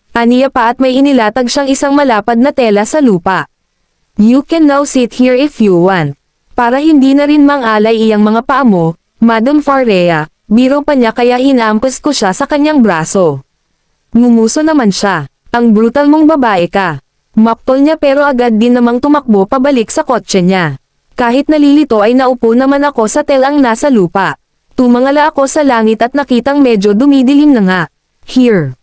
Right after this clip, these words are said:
Napukaw ang atensyon ko nang makabalik na muli si Kainzo at may dala na itong mga pagkain. I squinted my eyes.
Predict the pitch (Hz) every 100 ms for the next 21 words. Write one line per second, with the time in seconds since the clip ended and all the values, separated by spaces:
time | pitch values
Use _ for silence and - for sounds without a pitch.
0 | _ 220 226 233 233 277 277 294 311 330
1 | 302 254 247 233 233 247 240 254 214 208
2 | 220 285 302 262 226 262 285 254 233 190
3 | 170 170 214 285 294 262 269 202 233 269
4 | 285 277 294 294 302 277 226 170 165 180
5 | 147 135 _ _ _ _ _ _ _ -
6 | 233 277 - - 277 277 311 226 190 170
7 | 185 165 139 - -